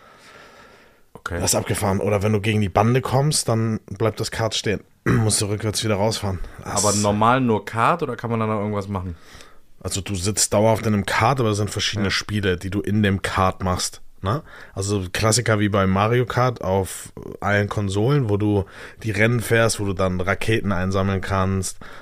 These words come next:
Speaker 2: So
Speaker 1: Das kannst du
Speaker 2: Öl-
Speaker 1: auch machen?
Speaker 2: Ja, ja.
Speaker 1: Bah.
Speaker 2: Ja, mega witzig. Wirklich mega witzig. Müssen wir eigentlich mal machen.
Speaker 1: Ja, das ist
Speaker 2: Wir gehen
Speaker 1: gut.
Speaker 2: mit unseren Top vier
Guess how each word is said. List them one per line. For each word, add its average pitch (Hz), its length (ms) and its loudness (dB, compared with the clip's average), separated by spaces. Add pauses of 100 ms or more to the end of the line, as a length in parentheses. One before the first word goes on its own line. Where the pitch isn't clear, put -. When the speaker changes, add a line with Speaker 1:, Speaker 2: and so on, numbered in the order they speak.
Speaker 2:
So 90 280 0
Speaker 1:
Das - 120 -4
kannst 113 160 6
du - 40 6
Speaker 2:
Öl- 175 40 4
Speaker 1:
auch 185 60 0
machen? 180 280 0
Speaker 2:
Ja, 104 120 2
ja. 98 260 4 (140)
Speaker 1:
Bah. - 420 -12
Speaker 2:
Ja, - 140 -8
mega 90 400 -4
witzig. 71 400 -8 (240)
Wirklich 95 520 -2
mega 98 800 4
witzig. 87 380 -4 (540)
Müssen 101 180 -2
wir 101 40 0
eigentlich 95 120 0
mal 98 80 0
machen. 95 360 -2 (560)
Speaker 1:
Ja, 95 140 -12
das 98 120 -14
ist 98 60 -10
Speaker 2:
Wir 95 80 -2
gehen 104 160 2
Speaker 1:
gut. 101 120 2
Speaker 2:
mit 90 80 -4
unseren 95 540 0 (720)
Top - 420 0 (140)
vier 107 680 0